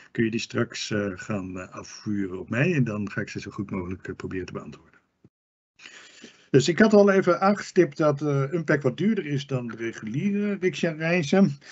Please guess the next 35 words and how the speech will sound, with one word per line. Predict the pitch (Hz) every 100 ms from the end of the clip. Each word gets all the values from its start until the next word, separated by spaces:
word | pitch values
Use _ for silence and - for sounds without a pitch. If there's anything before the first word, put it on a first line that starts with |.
| - -
En | 127
dat | 127
ik | 131
ook | 131 135
vind | - 135 123
dat | 120 120 -
Unpack, | 123 117 117 110 _ - -
Unpack | 123 117 113 110 -
wat | 107 104
meer, | 107 104 101
eh, | 101 98 98 98
waarde | 117 123 127 104
creëert, | - 107 101 98 95 -
eh, | 98 92 90 90 - -
dan, | 98 95 92 80 - - - _ -
eh, | - 90 90 90
dan | 98 101
normaal. | 101 87 85 202 160 - _ _ _ _ - - - -
En | - 139
het | 135
is | 139
met | 127 -
name | 131 117 104
duurder, | 101 139 180 190 180 160 _ _ -
omdat | 127 117 113
er | 107 101
wat | 104
meer | 113 202 156
belevingen | 143 147 143 143 131
in | 127
zitten, | 131 123 120
dat | 113
het | 104 -
kleinschaliger | 151 156 143 135 127 127 - 120
is, | 117 113 -